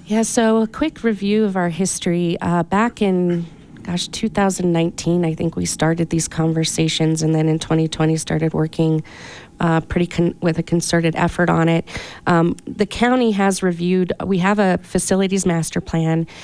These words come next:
We are assessing where our needs are, and we have found that the sheriff's office especially, and as well as our criminal division for our attorney's office, is in need of space.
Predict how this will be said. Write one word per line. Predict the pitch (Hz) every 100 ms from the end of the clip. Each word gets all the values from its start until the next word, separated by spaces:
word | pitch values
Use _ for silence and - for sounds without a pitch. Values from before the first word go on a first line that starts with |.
| - - -
We | 185 180 185 185
are | 180 175 175 - -
assessing | 180 - 202 196 196 190
where | 180
our | 170
needs | 170 165 175 -
are, | 160 160 165 -
and | 170 165
we | 175
have | 170 170
found | - 185 190 190 185
that | - 170 165 - - - - - - -
the | 185
sheriff's | - - 214 214 -
office | 185 175 170 175 165
especially, | - 165 - 180 180 - 160 156 160
and | 160 160
as | 165 -
well | 175
as | 170 165
our | 165 160 170 -
criminal | - 175 170 165
division | 165 165 160 160
for | 160
our | 160
attorney's | 160 - 165 160
office, | 160 160 - 160 156 - - -
is | - 180
in | 175 170
need | 165
of | 160
space. | - - 156 160 -